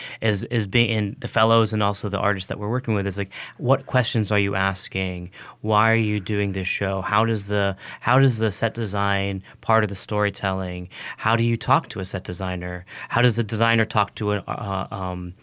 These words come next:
uh, uh, an artistic director or talk to a director? So all these kind of questions can come up, and even people who have been directing in town, I think, could, could, um, benefit from this fellowship.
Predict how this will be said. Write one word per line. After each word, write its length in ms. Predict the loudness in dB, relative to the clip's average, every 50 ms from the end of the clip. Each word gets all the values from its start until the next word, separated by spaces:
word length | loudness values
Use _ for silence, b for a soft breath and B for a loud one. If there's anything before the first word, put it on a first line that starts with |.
| b b b
uh, 20 | -10
uh, 540 | -6 -4 -4 -4 -4 -4 -6 -6 -6 -6 -4
an 80 | 0 0
artistic 440 | 0 2 2 0 0 0 -2 -2 0
director 420 | 2 0 2 0 0 0 0 0
or 300 | 0 0 0 0 0 0
talk 240 | 0 0 0 -2 -2 -2
to 140 | -2 -2
a 40 | -2
director? 380 | 0 2 2 2 2 2 0 0 B B B
So 100 | B 0 4
all 180 | 6 6 6
these 140 | 6 6 4
kind 220 | 4 2 2 2 2
of 40 |
questions 380 | 2 2 0 0 0 -2 -4 -4
can 140 | -4 -6 -6
come 260 | -2 0 0 2 4
up, 340 | 6 6 6 6 4 2 -2 B B B B B B
and 160 | -2 -2 -2 2
even 460 | 4 4 6 8 8 8 8 8 6 2 -2
people 320 | -2 0 0 2 2 0 0
who 240 | 0 0 0 0 2
have 180 | 0 -2 -2
been 160 | -2 -4 -4
directing 420 | 0 2 2 2 2 0 -2 0 0
in 120 | 0 -2
town, 580 | -2 0 0 2 4 6 6 4 4 2 0 -4 B B B B
I 80 | -2 0
think, 220 | 2 2 0 0
could, 380 | 2 2 2 2 2 0 -6 -10
could, 300 | -6 0 4 4 4 2 0 -6 -2
um, 520 | 0 2 4 4 4 2 0 0 -4 -6 -8 -10 -10
benefit 440 | -6 -2 0 2 2 2 0 -4 -6
from 160 | -6 -6 -4
this 160 | -4 -4 -4
fellowship. 400 | -4 -6 -6 -6 -8 -8 -10 -10